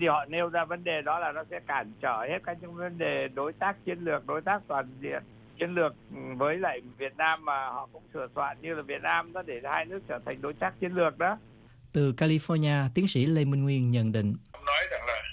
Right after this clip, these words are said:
Speaker 3: giờ rất nhiều công ty đang dời sang Việt Nam mà những, nhưng mà Việt Nam lợi dụng chúng ta còn tồi tệ hơn cả Trung Quốc thì phải cho tôi thấy rằng nói là Việt Nam gần như là kẻ lạm dụng tồi tệ nhất trong số những, ờ, tất cả những mọi người khác thì cho thấy rằng là ông là, ông,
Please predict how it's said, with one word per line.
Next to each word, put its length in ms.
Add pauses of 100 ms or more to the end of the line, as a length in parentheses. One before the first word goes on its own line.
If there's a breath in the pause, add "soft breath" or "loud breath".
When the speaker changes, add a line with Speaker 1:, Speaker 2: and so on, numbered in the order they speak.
(140)
Speaker 3:
giờ 200
rất 180
nhiều 200
công 160
ty 140
đang 200
dời 260 (260)
sang 180
Việt 180
Nam 240
mà 60 (100)
những, 100 (200)
nhưng 160
mà 160
Việt 120
Nam 200
lợi 220
dụng 180
chúng 180
ta 60 (100)
còn 100 (100)
tồi 240
tệ 260
hơn 220
cả 180
Trung 120
Quốc 160 (160)
thì 60 (240)
phải 220
cho 200
tôi 140
thấy 200
rằng 120 (200)
nói 220
là 220 (100)
Việt 140
Nam 180
gần 200
như 120
là 180
kẻ 180
lạm 160 (100)
dụng 140 (120)
tồi 220
tệ 200
nhất 180
trong 120 (120)
số 180 (100)
những, 460
ờ, 180 (180)
tất 200
cả 240
những 120
mọi 160
người 200
khác 220
thì 120
cho 160
thấy 180
rằng 220
là 180
ông 200 (280)
là, 440 (220)
ông, 260